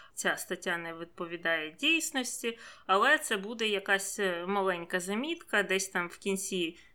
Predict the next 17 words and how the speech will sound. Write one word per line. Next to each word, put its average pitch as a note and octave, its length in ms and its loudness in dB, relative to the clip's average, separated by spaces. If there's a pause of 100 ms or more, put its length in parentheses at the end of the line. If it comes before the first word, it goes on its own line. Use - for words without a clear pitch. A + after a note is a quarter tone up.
сторінки, C4+ 840 4
е, G#3 400 2
новинної, G3 800 0 (200)
і A#3+ 40 2
все. D3+ 460 -2 (600)
А F3+ 320 6 (140)
оту F#3+ 380 -2
от F3 200 -4
першу B3 460 2
ідею, D#3 480 -2 (600)
ту G#3 380 -4
ідею, F3+ 680 0
яка F#3 380 2
вже F3+ 300 0
була F3+ 340 0
спростована, B3 840 0 (340)
вони G#3 540 2